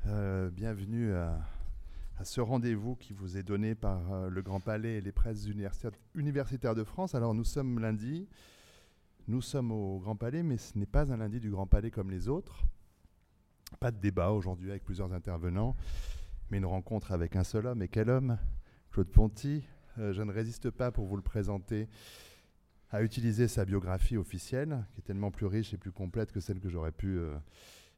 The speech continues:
écrire moi-même. Je la cite donc. En mille neuf cent quarante-huit, Claude Ponty est né très exactement le jour de sa naissance, à l'heure et à la minute où sa propre mère accouchait.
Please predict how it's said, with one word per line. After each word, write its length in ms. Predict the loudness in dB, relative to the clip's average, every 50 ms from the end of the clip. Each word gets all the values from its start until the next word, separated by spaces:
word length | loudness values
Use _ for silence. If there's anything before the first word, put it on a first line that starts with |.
| -14 -14
écrire 340 | -12 -8 -4 -2 -2 0 0
moi-même. 640 | 0 0 0 0 0 0 0 0 -2 -2 -2 -4 -6 -8 -10 -4 -2 0 0 0 -2 -6 -10 -12 -12 -8
Je 80 | -6 -4
la 100 | -4 -4
cite 400 | -4 -4 -6 -6 -6 -6 -6 -4
donc. 400 | -2 -2 -4 -6 -8 -10 -8 -8 -8 -10 -14 -20 -20 -20 -20 -20 -20 -20 _ _ -8
En 120 | -6 -4
mille 100 | -2 -2
neuf 100 | -2 -2
cent 160 | -2 -2 -2
quarante-huit, 640 | 2 4 4 4 4 4 4 6 6 6 6 4 -2
Claude 220 | 0 2 2 2 2
Ponty 400 | 2 0 0 0 -2 -2 0 2
est 40 |
né 140 | 2 2 2
très 240 | 2 2 2 4 4
exactement 560 | 4 2 2 0 0 0 0 2 4 4 4
le 80 | 4 6
jour 160 | 6 4 4
de 80 | 4 4
sa 160 | 2 2 2
naissance, 640 | 2 2 0 0 0 0 0 0 -2 -6 -8 -8 -10 -12 -14 -20 -20 -20 -20 -20 -20 -20 _ _ _ -16 -4 0
à 100 | 2 4
l'heure 300 | 6 8 10 10 10 10
et 80 | 10 10
à 40 | 10
la 120 | 10 10
minute 320 | 10 10 8 8 6 6
où 80 | 4 4
sa 120 | 4 4
propre 360 | 6 6 8 8 8 8 6 4
mère 180 | 2 2 0
accouchait. 540 | 0 0 -2 -4 -2 6 8 8 8 8